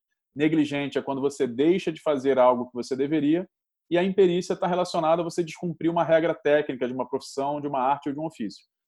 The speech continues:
Então, você foi imperito, você que trabalha, né, com, com construção, et cetera, você sabe a importância da perícia na construção de um prédio, por exemplo, e o impacto que um erro de cálculo pode trazer naquela construção,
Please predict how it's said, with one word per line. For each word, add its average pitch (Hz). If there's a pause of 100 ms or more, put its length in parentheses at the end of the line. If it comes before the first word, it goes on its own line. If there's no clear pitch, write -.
(180)
Então, 120
você 120
foi 123
imperito, 127
você 113
que -
trabalha, 120 (340)
né, 123
com, 110
com 107
construção, 123
et 127
cetera, 127
você 139
sabe 143
a 151
importância 160
da 143
perícia 147
na 165
construção 160
de 127
um 117
prédio, 113
por 101
exemplo, 98 (500)
e 120
o 131
impacto 135
que 160
um 147
erro 139
de 143
cálculo 143
pode 147
trazer 135 (160)
naquela 131
construção, 131